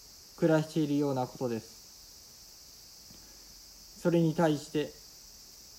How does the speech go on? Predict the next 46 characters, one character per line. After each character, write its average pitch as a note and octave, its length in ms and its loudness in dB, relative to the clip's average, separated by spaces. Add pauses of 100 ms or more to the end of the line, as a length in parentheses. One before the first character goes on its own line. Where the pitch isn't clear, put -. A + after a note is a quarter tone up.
(520)
世 E3 140 2
の G3+ 100 4
中 F3 240 4
の E3 280 4
王 D#3 60 4
が C3+ 240 0 (640)
人 - 220 2
々 F3 200 4
の D3+ 100 0
中 D3 220 -2
で C#3 160 -4 (500)
最 D#3 80 -4 (280)
も G#3+ 140 2
尊 E3 300 0
ば D#3 120 2
れ D#3 100 2
る C#3 100 -2
わ C3 140 0
け B2+ 120 -6
は、 G#2 160 -4
す - 1300 -14
べ F3 140 6
て C#3+ 220 -4 (420)
過 F#3+ 160 2
去 F3 100 2
の D#3+ 120 2
世 D3+ 100 0
に C#3+ 240 -4 (440)
功 G3 240 6
徳 F3+ 140 0
を C#3+ 80 2
積 E3+ 160 -6
ん F#3 100 4
だ F3+ 100 2
か E3+ 120 -2
ら C#3+ 80 -2
で C3 80 0
あ A#2+ 80 -2
り A#2 80 -4
ま A2+ 140 -6
す。 - 1800 -20
慈 D#3 220 2
悲 D#3+ 60 4
の C#3+ 140 2
心 D3 320 -2
で C#3 200 0